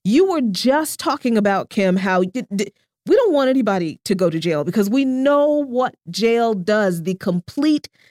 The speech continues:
dismantling of not only the life of the person who is incarcerated, but also the life of their family members and, and what that entire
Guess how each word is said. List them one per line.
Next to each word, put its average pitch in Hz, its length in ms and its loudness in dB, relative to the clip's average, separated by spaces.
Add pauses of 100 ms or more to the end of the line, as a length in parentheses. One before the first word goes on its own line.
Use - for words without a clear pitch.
(120)
dismantling 220 1040 0 (100)
of 185 280 2 (200)
not 277 380 2
only 285 400 2
the 185 180 0
life 190 440 0
of 185 80 -4
the 175 80 -4
person 214 500 -2
who 214 220 0
is 180 160 2
incarcerated, 170 920 0 (320)
but 370 140 4
also 277 540 2
the 214 160 -2
life 285 480 -2
of 196 180 0
their 151 180 0
family 311 600 2
members 156 580 -8 (460)
and, 285 200 2
and 247 280 0
what 294 260 0
that 262 220 0
entire 277 920 0